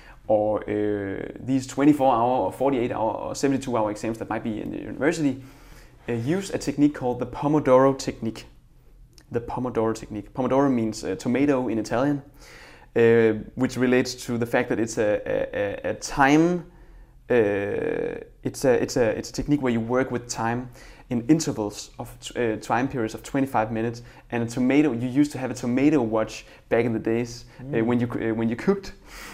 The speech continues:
Speaker 1: and so that's the reason for the name. But anyway, so you, so you work. What you do is you work for twenty-five minutes, then you take a five-minute break, and then you work for twenty-five minutes again, five-minute break, and so on, four times total, and then you take a longer break of twenty to thirty minutes.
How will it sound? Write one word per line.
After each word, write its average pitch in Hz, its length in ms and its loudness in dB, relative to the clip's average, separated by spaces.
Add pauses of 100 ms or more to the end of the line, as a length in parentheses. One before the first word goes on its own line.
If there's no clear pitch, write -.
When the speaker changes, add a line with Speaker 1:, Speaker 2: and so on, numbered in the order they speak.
(160)
Speaker 1:
and 120 100 0
so 131 120 2
that's 127 180 8
the 120 100 -4
reason 113 420 -2
for 110 100 4
the 104 80 0
name. 98 260 -2
But 120 200 2
anyway, 135 380 6 (140)
so - 120 -4
you, 131 200 2
so 139 120 -2
you 139 140 4
work. 165 340 6
What 147 140 4
you 139 60 0
do 185 140 0
is 175 140 -2
you 139 80 6
work 139 260 2
for - 80 -10
twenty-five 160 480 -2
minutes, 131 360 -4 (480)
then 135 120 0
you 147 60 4
take 147 200 -2
a - 40 -4
five-minute 131 580 -4
break, - 340 -4 (580)
and 123 100 -4
then 127 80 2
you 131 80 2
work 135 180 2
for 117 60 -6
twenty-five 143 460 0
minutes 120 240 -6
again, 190 320 0 (120)
five-minute 139 420 2
break, 165 240 0
and - 100 -6
so 127 220 -2
on, 160 180 -4 (380)
four 165 320 6
times 135 560 -2
total, 180 360 2 (440)
and 135 120 -4
then 143 120 6
you 143 60 8
take 147 180 2
a 147 40 4
longer 151 260 6
break 120 440 -2 (200)
of 120 140 -2
twenty 143 300 2
to - 140 -6
thirty 120 240 0
minutes. 110 420 -8